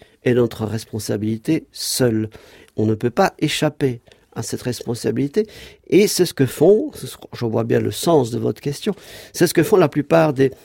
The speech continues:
scientifiques, entre guillemets, c'est-à-dire ceux qui se, euh, se cachent derrière des lois extérieures à l'humanité pour dire, voilà, l'homme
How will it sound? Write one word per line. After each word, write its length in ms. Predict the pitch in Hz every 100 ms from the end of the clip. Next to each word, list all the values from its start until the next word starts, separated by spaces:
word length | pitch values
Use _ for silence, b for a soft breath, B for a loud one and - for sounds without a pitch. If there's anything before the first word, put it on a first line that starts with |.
| B
scientifiques, 720 | - - 160 151 151 - 156
entre 240 | 131 127 123
guillemets, 400 | 113 120 151 208
c'est-à-dire 480 | - 147 143 143 139
ceux 280 | - 170
qui 240 | 156 147 139 B B B B
se, 140 | -
euh, 680 | 135 127 120 - - 120 98 -
se 180 | - -
cachent 480 | - 220 196 - -
derrière 360 | 139 131 131
des 120 | 117
lois 300 | 127 131 143 _
extérieures 680 | - - - 170 156 170 151
à 40 |
l'humanité 560 | 135 120 113 113 - 185 B B B B
pour 160 | - 117
dire, 300 | 135 170 185 B B B B B
voilà, 320 | 123 113 127 _
l'homme 480 | - 120 123 135 120